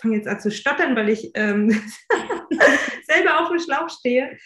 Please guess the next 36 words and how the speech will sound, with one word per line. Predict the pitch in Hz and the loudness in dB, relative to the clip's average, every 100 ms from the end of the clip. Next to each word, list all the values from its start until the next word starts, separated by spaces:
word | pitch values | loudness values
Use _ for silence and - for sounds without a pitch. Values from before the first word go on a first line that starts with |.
| - - | -20 -6
Ähm, | 254 254 247 240 - | -2 0 -2 -4 -4
ja, | 220 240 | -4 -2
aber | 220 | -4
mir | 226 226 | -2 -2
hat's | 220 - _ | -6 -10 _
unglaublich | - 226 208 208 208 | -4 -2 -2 -6 -8
viel | 202 | -10
Freude | - 185 180 | -6 -6 -4
gemacht. | 175 170 170 | -4 -4 -4
Das | 202 | -8
ist | 190 - | -8 -6
immer | 196 196 | -4 -4
schön, | - 190 | -2 0
genau | 190 196 | 2 2
das, | 214 208 | 0 -2
was | 202 | -8
du | - | -6
ja | 185 | -6
sagst, | 170 170 175 _ | -4 -4 -6 _
Leute | 185 190 208 208 208 214 | -4 -2 0 -2 -2 -6
zusammenzubringen | - - 185 208 208 185 180 180 175 | -12 -8 -4 -2 -4 -8 -6 -4 -6
und, | - 180 180 170 | -4 -4 -4 -6
ähm, | 180 170 170 170 170 _ _ _ _ _ - - | -4 -2 0 0 -4 _ _ _ _ _ -12 0
einfach | 208 190 | 2 2
den | 208 | -2
Draht | 196 175 214 | -2 -4 -4
auch | 220 | -2
nicht | 202 - | -2 -2
zu | - | -10
verlieren | - 175 175 170 175 | -6 -6 -2 -4 -4
und | 175 175 | -8 -6
die | |
Geschichten | 214 - - - 220 | -8 -8 -8 -2 -2
zu | 190 | 0
hören, | 170 160 165 | -2 -4 -6
weil | 185 185 | -6 -6